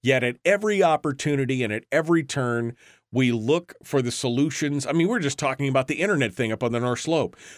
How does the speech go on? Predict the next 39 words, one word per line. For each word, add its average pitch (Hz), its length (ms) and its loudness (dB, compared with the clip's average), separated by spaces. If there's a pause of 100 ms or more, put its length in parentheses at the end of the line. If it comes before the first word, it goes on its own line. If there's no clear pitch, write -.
(160)
Instead 175 500 2
of 156 140 0
looking 151 320 0
for 143 140 -2
solutions 135 580 0
in 120 80 -2
the 110 80 -4
private 131 380 -2
sector, 98 380 -4
instead 165 340 0
of 147 120 0
looking 139 300 0
for 123 220 -4
opportunities 131 680 -2
and 113 100 -2
doing 117 240 0
all 113 120 -2
this 107 160 -2
other 165 180 0
stuff, 98 320 -2 (360)
we 180 160 4
continually 160 680 0
look 131 240 0
at 104 140 -4
government, 120 460 0 (340)
which 147 240 2
does 165 220 4
nothing 175 360 4
but 120 180 0
really 147 360 4
poison 165 540 2
our 107 200 0
opportunities, 110 840 -2 (300)
because 139 380 2
basically 131 580 0
you've 127 300 0
got 120 300 0 (360)
businesses 135 840 0
like 104 260 0